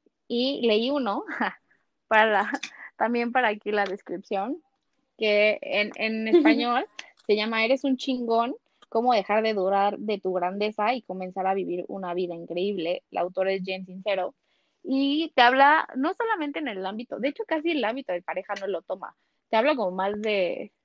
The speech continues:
Speaker 1: en sentido personal y eso te hace cuestionarte ciertos puntos y trabajar esos puntos, ver cuáles son tus debilidades, ver cuáles son tus fortalezas y aumentarlas.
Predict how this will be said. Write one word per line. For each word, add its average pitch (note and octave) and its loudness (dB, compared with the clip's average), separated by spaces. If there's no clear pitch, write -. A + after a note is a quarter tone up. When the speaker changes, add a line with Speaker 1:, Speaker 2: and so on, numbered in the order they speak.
Speaker 1:
en G3+ -8
sentido G#3 0
personal F#3 -4
y G#3+ -2
eso B3 -4
te A3+ -4
hace G3+ -2
cuestionarte G#3 -4
ciertos G#3 -6
puntos G3+ -6
y G#3+ -4
trabajar G3 2
esos G3+ -8
puntos, G3 -8
ver C4 0
cuáles D4+ 2
son B3+ 0
tus A3+ -4
debilidades, G#3 0
ver G3 -2
cuáles G3 -2
son F#3+ -6
tus F#3+ -14
fortalezas F#3+ -4
y G#3 -4
aumentarlas. G3+ 0